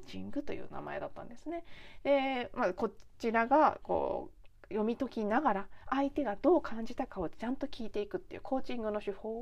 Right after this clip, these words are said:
を取り入れたものだった。だから私も学ぶことにしたんですけど、当時。そんな形でね、やっぱり自分の中で何があるかということ、それを見ていくことが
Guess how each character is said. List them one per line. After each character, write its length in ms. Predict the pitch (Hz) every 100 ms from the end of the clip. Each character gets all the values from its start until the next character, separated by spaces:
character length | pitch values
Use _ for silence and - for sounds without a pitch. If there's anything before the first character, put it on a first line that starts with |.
| 269
を 120 | 233 -
取 140 | - 180
り 80 | -
入 40 |
れ 60 | -
た 80 | -
も 140 | -
の 100 | -
だ 100 | -
っ 20 | - - - - -
た。 80 | -
だ 20 |
か 140 | - 147
ら 120 | 123
私 300 | - 156 -
も 240 | 160 156 - - - - - - - -
学 260 | 190 170
ぶ 60 | 185
こ 120 | -
と 120 | 160 -
に 120 | 202
し 80 | -
た 140 | 214
ん 60 | 170
で 120 | 180
す 100 | -
け 120 | -
ど、 120 | - -
当 200 | - -
時。 240 | - 302 392 - - - - - -
そ 120 | - 311
ん 80 |
な 60 | 370
形 400 | 359 359 349 339
で 120 | 320
ね、 200 | 311 320 320 - -
や 100 | 214
っ 40 | - -
ぱ 120 | 403
り 180 | 233 - - - - -
自 140 | 190
分 640 | 214 302 359 381 381 381
の 160 | 381 359
中 380 | 262 294 359 330
で 120 | 214
何 300 | 196 233 220
が 160 | - -
あ 100 | 202
る 100 | 202
か 200 | - 196 - -
と 100 | 196
い 140 | 175
う 60 | 190
こ 160 | -
と、 320 | - 175 170 - - - - - -
そ 180 | - 247
れ 200 | 311 339
を 260 | 381 349 - - - - - - - -
見 120 | 202
て 180 | 202 190
い 60 | 185
く 140 | -
こ 140 | 190
と 160 | - 180
が 300 | 180 180